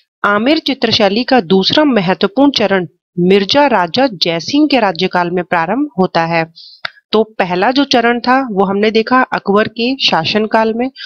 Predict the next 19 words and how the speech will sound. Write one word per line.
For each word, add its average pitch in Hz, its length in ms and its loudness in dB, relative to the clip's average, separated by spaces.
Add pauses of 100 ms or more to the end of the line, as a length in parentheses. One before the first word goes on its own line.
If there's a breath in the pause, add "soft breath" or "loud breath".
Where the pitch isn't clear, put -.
(220 loud breath)
उसके 311 280 0
बाद 202 380 -2
जो 262 200 -2
दूसरा 202 420 2
चरण 226 320 2
है 233 180 2
वो 254 220 2
मिर्जा 185 440 2
राजा 240 360 2
जयसिंह 170 560 -2 (380 loud breath)
सोलह 240 340 2
सौ 262 220 0 (120)
इक्कीस - 360 -4
से 254 180 2
सोलह 185 380 2
सौ 269 260 2 (100)
सतासठ 185 640 -2
ईस्वी 180 420 -2
के 247 120 0